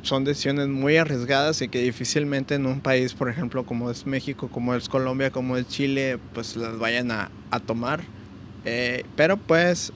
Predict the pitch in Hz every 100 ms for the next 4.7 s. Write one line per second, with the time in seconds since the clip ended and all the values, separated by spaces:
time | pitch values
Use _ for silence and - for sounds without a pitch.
0 | - 127 127 127 127 123 123 131 165 156
1 | 139 139 170 165 - - 135 131 - 139
2 | 139 135 - - 147 139 - 139 127 -
3 | - 57 50 - - - - - - -
4 | - - 165 185 196 202